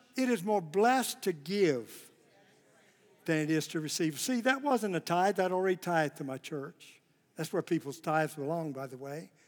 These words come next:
They don't belong to the T V preacher. Any T V pre-, listen to this. Any T V preacher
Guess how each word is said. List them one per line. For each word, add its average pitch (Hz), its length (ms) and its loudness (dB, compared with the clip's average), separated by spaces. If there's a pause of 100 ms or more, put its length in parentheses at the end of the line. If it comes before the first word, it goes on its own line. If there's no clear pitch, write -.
(360)
They 165 100 -2
don't 190 140 -6
belong 175 280 0
to 202 100 -6
the 185 100 -4
T 190 200 -4
V 156 180 -2
preacher. 135 480 -10 (3000)
Any 254 340 8
T 269 280 6
V 254 200 6
pre-, 233 180 4
listen 254 340 8
to 233 60 6
this. 170 440 4
Any 269 320 4
T 254 240 2
V 220 180 -2
preacher 135 560 -2